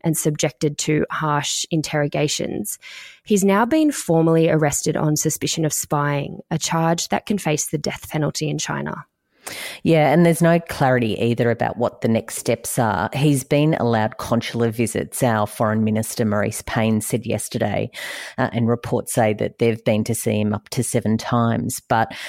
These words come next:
Speaker 2: uh, there's no sense about when formal charges will be laid and then,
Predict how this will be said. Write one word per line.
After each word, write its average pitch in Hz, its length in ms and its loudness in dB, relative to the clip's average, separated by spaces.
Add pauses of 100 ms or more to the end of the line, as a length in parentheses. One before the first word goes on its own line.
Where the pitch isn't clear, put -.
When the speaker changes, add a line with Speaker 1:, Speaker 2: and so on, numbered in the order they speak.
(260)
Speaker 2:
uh, 131 260 2
there's 131 280 2
no 131 220 6
sense - 480 0
about 113 360 -2
when 113 280 2
formal 117 440 0
charges 117 600 -2
will 120 160 0
be 113 140 0
laid 107 400 -2
and 110 180 2
then, 110 260 2